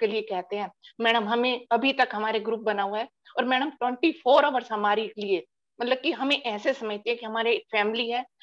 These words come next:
उसमें बच्चे को तकलीफ आई है और उस बच्चे को हमने कैसे, मैंने protect करना है।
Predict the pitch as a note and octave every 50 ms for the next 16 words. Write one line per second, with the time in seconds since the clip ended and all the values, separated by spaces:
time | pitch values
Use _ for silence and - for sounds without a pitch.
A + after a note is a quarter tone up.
0 | - - - C#4+ C#4 - C#4+ C4+ A#3+ A3 G#3+ - - B3+ B3+ A#3 A3 A3 G#3+ G#3
1 | - F#3+ G3+ A3 G#3+ - A3 A3+ A3+ A3+ B3 C4+ D4 _ _ _ _ B3+ C#4 C#4
2 | D4 B3+ - - - G#3+ G#3+ G#3+ - - C#4+ - - C4+ A#3 A3+ A#3+ C4 C#4 C4+
3 | - G#3+ G#3 G#3 G#3 - C4 B3+ A#3+ A#3 B3 C4+ C4 B3 A3+ A3+ A#3 A#3+ B3 -
4 | - A#3+ G#3+ F#3+ G3+ F#3 F3 D#3+